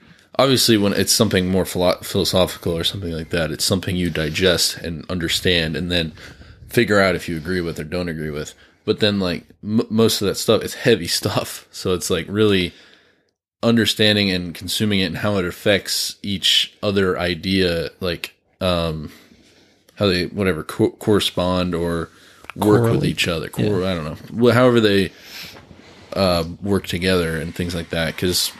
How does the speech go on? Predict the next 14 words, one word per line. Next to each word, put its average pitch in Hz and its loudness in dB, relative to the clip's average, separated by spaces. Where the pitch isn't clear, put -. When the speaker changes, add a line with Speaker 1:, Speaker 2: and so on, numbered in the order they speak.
Speaker 1:
obviously, 101 2
like, 95 -4
like, 104 2
the 107 2
discussion 101 4
of, 92 4
like, 95 4
something 98 -2
being 92 -2
political 85 -6
or 67 -8
not, 62 -8
and, 92 -4
like, 85 -4